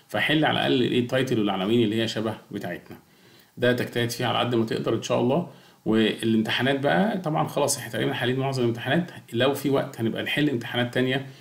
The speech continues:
جديدة اللي هي امتحانات بقى ألفين واحد وعشرين بتاع السنة اللي فاتت إن شاء الله.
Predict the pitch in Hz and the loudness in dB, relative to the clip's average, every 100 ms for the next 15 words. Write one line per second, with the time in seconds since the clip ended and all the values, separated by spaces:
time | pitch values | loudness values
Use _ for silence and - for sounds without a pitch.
0 | - - _ 104 117 117 120 98 95 113 | -20 -20 _ 0 4 6 4 4 0 -2
1 | 113 - 113 110 113 101 - 107 107 104 | -2 -2 -6 -2 0 0 -2 -6 -4 -8
2 | 92 - 117 113 107 107 104 98 113 113 | -6 -6 -4 -4 -2 -4 -4 -8 -6 -8
3 | - 90 107 104 107 - | -10 -10 -4 -2 -2 -4